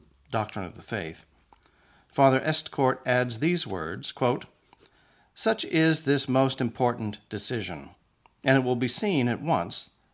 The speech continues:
that nothing could be more favorable to the Anglican side of the question, for it establishes the principle that the words, 'Accepi-,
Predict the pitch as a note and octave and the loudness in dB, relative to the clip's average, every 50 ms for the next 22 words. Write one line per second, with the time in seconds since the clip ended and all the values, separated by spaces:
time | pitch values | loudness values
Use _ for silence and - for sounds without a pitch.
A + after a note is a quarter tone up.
0 | _ - D3 B2+ D3 F#3 G3+ F#3+ - F2+ D#2 D#2 F2+ - - C3 A#2+ A#2 C3+ C3 | _ -6 -4 0 2 2 2 2 0 -4 -6 -6 -8 -6 -4 -4 -2 0 2 2
1 | B2 A2 G#2 G2+ F#2+ - - E3+ D#3+ - - G2 E2 D#2 D#2 C#2+ - - - - | 2 2 2 0 -2 -2 -2 -2 -2 -2 -4 -6 -6 -6 -8 -10 -12 -12 -10 -8
2 | A#2+ A2 - - C3 B2+ A#2 G#2+ G#2 - G#2+ G2 F#2+ - A#2 G#2 G2+ F#2 F#2 F#2 | -6 -4 -2 0 0 0 -2 -4 -6 -6 -6 -4 -2 -2 0 0 0 -2 -4 -8
3 | F#2 - - A#2+ A2+ - - - D#2 - - _ _ _ _ _ _ _ _ _ | -8 -4 -4 -4 -4 -4 -8 -10 -12 -12 -14 _ _ _ _ _ _ _ _ _
4 | _ - - - - _ - D#3 C#3+ B2 A#2+ - - F#3 F3 E3+ D#3 D3 C3+ - | _ -20 -20 -20 -20 _ 0 2 2 4 2 2 2 2 2 4 4 2 2 2
5 | - C3 A#2 - A2 - - F3+ F3 - - - - D#2+ D2+ - - _ _ _ | 0 0 -2 -4 -4 -2 -2 -2 0 -2 -4 -4 -6 -6 -6 -8 -10 _ _ _
6 | _ _ - - B2+ B2 C3 B2 B2 C3 B2+ B2+ B2 A#2+ - - - _ _ _ | _ _ -6 -4 -2 -2 0 0 2 2 4 2 2 0 -4 -8 -8 _ _ _
7 | _ _ _ - - - - F3 D#3+ - E3 C#3 | _ _ _ -4 -2 -2 -2 -2 -2 -2 -4 -6